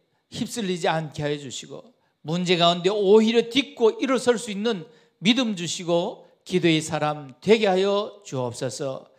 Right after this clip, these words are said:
오늘도 세 가지의 언약의 여정이 나의 것이 되기를 원하며, 믿음으로 기도하는 모든 우리 사역자, 조장과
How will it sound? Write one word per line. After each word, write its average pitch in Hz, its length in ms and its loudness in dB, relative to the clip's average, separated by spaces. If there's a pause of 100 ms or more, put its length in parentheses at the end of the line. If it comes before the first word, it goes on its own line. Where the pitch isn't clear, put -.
(260)
오늘도 147 720 -2
세 175 240 -4
가지의 175 680 -2
언약의 196 420 0
여정이 196 580 -4 (300)
나의 190 420 2
것이 220 260 2
되기를 202 400 -2
원하며, 143 680 -6 (260)
믿음으로 165 500 -2
기도하는 170 460 -4
모든 214 560 6
우리 233 200 0
사역자, 202 600 0
조장과 196 720 2